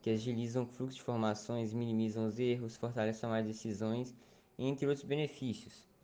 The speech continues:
Há também outras tecnologias, como o Big Data, que é o conjunto de ferramentas capaz de receber um grande volume e variedade de dados, a impressão três D para prototipagem. A impressão três D, ela é importante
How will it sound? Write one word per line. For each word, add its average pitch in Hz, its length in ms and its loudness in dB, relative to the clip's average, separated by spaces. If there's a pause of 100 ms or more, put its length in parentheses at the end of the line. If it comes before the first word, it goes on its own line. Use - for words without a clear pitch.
(220)
Há 131 140 2
também 127 420 4
outras 135 220 2
tecnologias, 123 840 2
como 110 320 2
o 87 60 -2
Big 120 260 2
Data, 110 500 4 (1200)
que 120 600 4
é - 80 8
o 120 60 6
conjunto 131 480 2
de - 100 -12
ferramentas 123 540 2
capaz 117 400 6
de 120 60 -2
receber 117 720 2
um 113 140 2
grande 131 340 2
volume 120 640 2
e 113 100 -2
variedade 104 520 4
de 107 40 -4
dados, 104 500 4 (640)
a - 40 -2
impressão 127 400 0
três 131 260 0
D 117 100 0
para 123 240 2
prototipagem. 110 960 2 (960)
A 117 60 0
impressão 139 440 0
três 117 280 2
D, 120 280 2
ela 110 160 4
é 113 60 2
importante 117 800 0